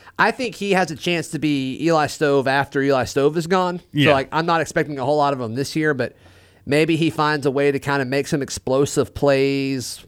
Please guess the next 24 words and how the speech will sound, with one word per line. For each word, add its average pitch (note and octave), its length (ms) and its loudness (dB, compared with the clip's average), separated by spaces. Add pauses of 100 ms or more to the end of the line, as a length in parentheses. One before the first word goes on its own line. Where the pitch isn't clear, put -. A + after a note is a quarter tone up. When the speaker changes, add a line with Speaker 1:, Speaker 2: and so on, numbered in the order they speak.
(120)
Speaker 1:
when C3 480 -2
the A#2 100 -2
backups B2+ 480 0
are F3+ 100 4
in. G3+ 220 0 (800)
I C#3 120 2
think C#3 200 0
that's C#3+ 180 2
kind D3+ 180 0
of C3 100 -2
it C3+ 80 0
for C3+ 160 -2
Javarius A#2+ 460 0
this G#2+ 180 -6
year. F2+ 240 -8
Speaker 2:
Yeah, D#3+ 140 4 (120)
Alcorn D3 360 2
State D3+ 300 2
game C#3+ 160 4
gonna C3+ 140 2
be A#2+ 120 -2
huge D3 340 -2
for D3+ 160 2
him. C#3 320 4